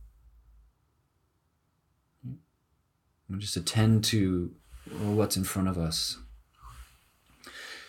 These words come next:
Machines almost never get tired.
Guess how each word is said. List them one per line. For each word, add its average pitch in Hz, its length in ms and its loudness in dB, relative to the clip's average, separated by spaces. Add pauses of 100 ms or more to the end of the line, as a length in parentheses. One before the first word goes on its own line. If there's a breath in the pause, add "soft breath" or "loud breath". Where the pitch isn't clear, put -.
(840 loud breath)
Machines 110 920 8
almost 127 920 10 (300)
never 110 600 8
get 95 420 4
tired. 76 640 2